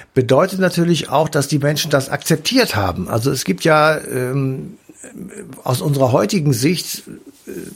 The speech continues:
kann man ja auch über mittelalterliche Gesellschaften sagen, „Sag mal, warum habt ihr das eigentlich akzeptiert?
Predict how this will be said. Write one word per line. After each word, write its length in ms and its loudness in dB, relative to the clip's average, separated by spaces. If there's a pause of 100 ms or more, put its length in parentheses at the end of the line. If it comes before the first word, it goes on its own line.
(120)
kann 120 2
man 140 4
ja 80 2
auch 80 2
über 140 4
mittelalterliche 720 2
Gesellschaften 600 0
sagen, 220 2
„Sag 140 2
mal, 140 2
warum 180 2
habt 160 -4
ihr 80 4
das 140 2
eigentlich 260 -2
akzeptiert? 640 -4